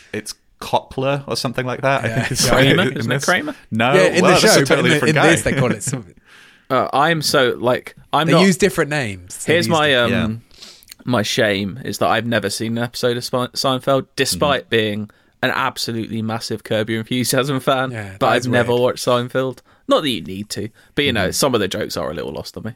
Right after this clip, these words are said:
Speaker 3: But, like, I don't know. Could I, like, a lot of people go, "Yeah, you can go back and watch it all now."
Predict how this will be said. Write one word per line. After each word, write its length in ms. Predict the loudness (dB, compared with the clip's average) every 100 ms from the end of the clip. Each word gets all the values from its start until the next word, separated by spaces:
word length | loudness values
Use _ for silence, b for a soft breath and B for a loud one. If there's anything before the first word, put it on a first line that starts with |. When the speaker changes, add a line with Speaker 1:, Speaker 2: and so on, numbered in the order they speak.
| _
Speaker 3:
But, 180 | 0 2
like, 300 | 0 -2 -8 _ b b b b
I 80 | -10
don't 180 | -4 0
know. 140 | 0
Could 200 | -2 0
I, 120 | 0 2
like, 240 | 0 2
a 20 |
lot 120 | 4 2
of 60 |
people 200 | 0 -2
go, 140 | -2 -4
"Yeah, 280 | -4 -4 -4
you 120 | -6
can 160 | -4
go 160 | -2 -2
back 200 | -4 -8
and 40 | -10
watch 200 | -8 -8
it 60 |
all 80 | -8
now." 260 | -8 -8